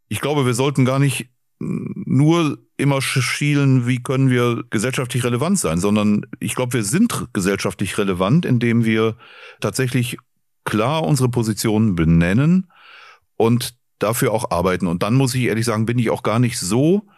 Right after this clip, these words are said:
negativ gestimmt. Ich erlebe auch in meinem Bistum hier in Mainz, ich erlebe so viele Menschen, die genau in dieser Art und Weise auch leben und das auch versuchen.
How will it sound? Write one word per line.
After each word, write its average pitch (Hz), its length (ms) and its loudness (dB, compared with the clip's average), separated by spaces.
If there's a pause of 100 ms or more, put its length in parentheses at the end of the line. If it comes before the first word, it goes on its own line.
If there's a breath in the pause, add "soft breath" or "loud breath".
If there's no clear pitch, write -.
(440 soft breath)
negativ 123 640 -2
gestimmt. 127 580 -2
Ich 131 120 -4
erlebe 123 440 0
auch 131 240 0
in 117 100 0
meinem 104 280 2
Bistum 117 360 0
hier 104 160 -2
in 92 100 -2
Mainz, 92 420 0 (360 loud breath)
ich - 80 -16
erlebe 104 260 0
so 101 140 0
viele 117 240 -2
Menschen, 95 380 0
die 90 100 -2
genau 95 340 2
in 98 120 2
dieser 95 420 0
Art 95 180 -2
und 90 140 -2
Weise 92 300 0
auch - 160 -6
leben 110 560 0 (460 loud breath)
und 101 100 0
das 98 160 -4
auch - 140 -2
versuchen. 87 840 0